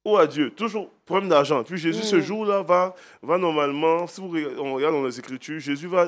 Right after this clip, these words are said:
Speaker 1: va demander aux gens, la réponse de Jésus était très simple. Il a demandé qu'on puisse apporter une pièce d'argent. Donc, on apporte une pièce, et puis il lève la pièce, et puis il dit, «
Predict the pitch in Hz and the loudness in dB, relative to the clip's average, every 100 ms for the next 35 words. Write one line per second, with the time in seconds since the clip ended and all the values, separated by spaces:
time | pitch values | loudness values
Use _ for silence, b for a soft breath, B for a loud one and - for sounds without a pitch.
0 | - 160 156 143 135 151 131 147 139 127 | 0 -2 0 -2 -4 -6 -6 -6 -4 -4
1 | 175 180 139 135 151 151 143 147 143 107 | -6 -8 -10 -10 -12 -12 -14 -14 -14 -14
2 | _ b b b - 143 160 190 196 175 | _ b b b -8 -6 -2 -4 -4 -8
3 | 175 - 135 143 165 160 170 131 123 117 | -8 -8 -8 -8 -10 -6 -8 -4 -6 -6
4 | 113 - _ _ _ _ 147 151 143 139 | -10 -14 _ _ _ _ -6 -4 -4 -4
5 | 190 190 202 170 165 170 - - 180 160 | -6 -10 -12 -6 -6 -6 -16 -18 -12 -6
6 | 175 190 156 135 143 156 - 127 170 143 | -6 -2 -4 -4 -6 -8 -10 -14 -12 -10
7 | 165 170 | -12 -12